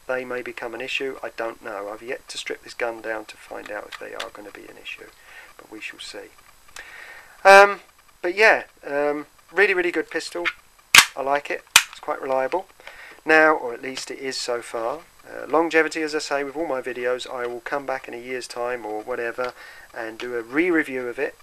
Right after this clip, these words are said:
and see how well it's, uh, performed in the meantime,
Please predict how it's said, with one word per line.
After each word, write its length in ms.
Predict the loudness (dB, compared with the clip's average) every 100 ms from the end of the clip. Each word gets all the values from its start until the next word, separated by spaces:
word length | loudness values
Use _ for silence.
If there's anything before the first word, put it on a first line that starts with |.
| -18
and 180 | -14
see 340 | -10 -8 -6 -8
how 200 | -8 -8
well 180 | -6 -8
it's, 360 | -8 -10 -10
uh, 160 | -10 -12
performed 440 | -12 -12 -12 -12 -16
in 100 | -16
the 60 |
meantime, 520 | -14 -14 -10 -8 -8